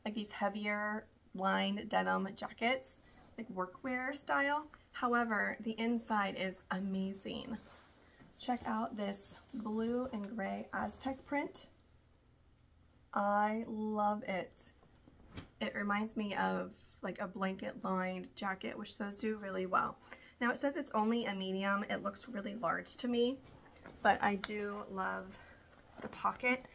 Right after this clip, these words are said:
It has a special slit for, you know, like, your pen or pencil. So yeah. One thing I did note that I wonder if they put it back is that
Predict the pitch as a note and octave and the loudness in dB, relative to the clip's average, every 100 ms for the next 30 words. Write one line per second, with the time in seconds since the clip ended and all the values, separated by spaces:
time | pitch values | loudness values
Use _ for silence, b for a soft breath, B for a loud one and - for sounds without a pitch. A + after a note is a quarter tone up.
0 | B B B B G#3 G3+ A3 A3 A3 - | B B B B 0 4 4 2 -4 -2
1 | G#3+ A3+ - - G#3+ G3+ - - - - | -2 -2 -6 -2 2 2 0 -18 -20 -20
2 | - F#3+ F#3+ F#3 F#3 - G3 F#3+ F#3+ F#3 | -10 0 2 4 0 -4 -6 -6 -6 -8
3 | - F#3+ F#3 - G3+ F#3+ - G#3 A3+ C#4+ | -8 -6 -6 -6 -6 -4 -6 -6 -4 -2
4 | C#4 F#4+ - - - - - - - - | -2 -4 -14 -20 -20 -20 -20 -20 -20 -20
5 | - - - - - - - - F4+ - | -20 -20 -18 -18 -16 -16 -16 -12 -4 -4
6 | - - - - - B B B B B | -4 -18 -20 -20 -20 B B B B B
7 | - G3 A#3+ C4 C#4 C#4+ A3 G#3+ G#3+ G#3 | -6 0 4 4 2 -2 0 0 0 0
8 | G#3 G#3 G3 G3 G3 G3 G3 G3 - G3 | 0 0 0 0 0 0 -2 -8 -6 -2
9 | F#3+ F#3 F#3 F#3+ F#3 - F#3 F#3 - | 2 2 0 -6 -6 0 4 4 4